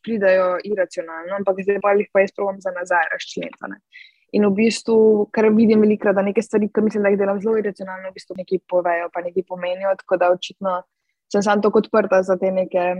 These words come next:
ideje in stvari, da lahko, eh, grejo čez mene, skozi mene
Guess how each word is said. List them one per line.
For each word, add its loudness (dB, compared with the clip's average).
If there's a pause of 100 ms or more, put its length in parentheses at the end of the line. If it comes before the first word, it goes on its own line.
(420)
ideje 2
in -10
stvari, -6
da -6
lahko, -4
eh, -2 (120)
grejo 0
čez -6
mene, -6
skozi -2
mene -2